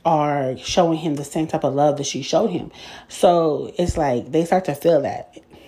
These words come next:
And then that's like when they're like, "No, damn, like, this is not what I wanted. I shoulda listened. I shoulda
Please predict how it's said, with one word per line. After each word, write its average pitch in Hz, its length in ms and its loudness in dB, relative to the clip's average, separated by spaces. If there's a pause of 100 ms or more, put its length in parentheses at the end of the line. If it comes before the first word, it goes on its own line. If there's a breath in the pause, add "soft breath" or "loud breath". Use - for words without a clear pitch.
(260 loud breath)
And 165 220 -2
then 156 120 0
that's 151 200 -4
like 147 180 -4
when 160 120 -2
they're 135 80 -2
like, 120 240 0
"No, 190 440 -2 (500 loud breath)
damn, 180 320 0
like, 139 200 -10
this 185 120 -2
is 185 60 -2
not 151 160 2
what 135 100 0
I 147 60 -6
wanted. 143 440 -2 (800 soft breath)
I - 80 -10
shoulda 127 260 -2
listened. 160 340 0
I 113 40 -12
shoulda 120 320 -6